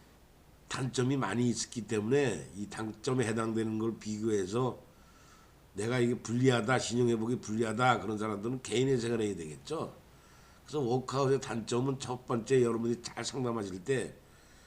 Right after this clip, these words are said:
내 채무 중에 워크아웃이 안 되는 채무가 있어요. 아까도 뭐라 그랬어요.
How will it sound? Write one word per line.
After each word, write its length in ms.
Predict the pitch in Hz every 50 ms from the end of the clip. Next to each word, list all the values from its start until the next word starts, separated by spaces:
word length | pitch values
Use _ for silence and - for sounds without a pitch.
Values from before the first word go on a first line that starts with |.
| - - - - - - - - - - - - -
내 320 | - 120 139 151 156 156 156
채무 420 | - - 151 151 156 156 151 143
중에 720 | 135 139 139 147 156 170 170 170 170 165 156 139 117 101 123
워크아웃이 580 | 113 123 139 139 135 - 127 131 131 123 127
안 200 | 139 139 156 156
되는 200 | 156 175 165 160
채무가 360 | 131 - 139 143 143 131 131 117
있어요. 440 | 107 - - 92 85 85 92 110
아까도 380 | 107 107 107 - - 123 127 139
뭐라 240 | 127 120 123 127 123
그랬어요. 560 | 120 113 107 - - 98 92 85 80 71 65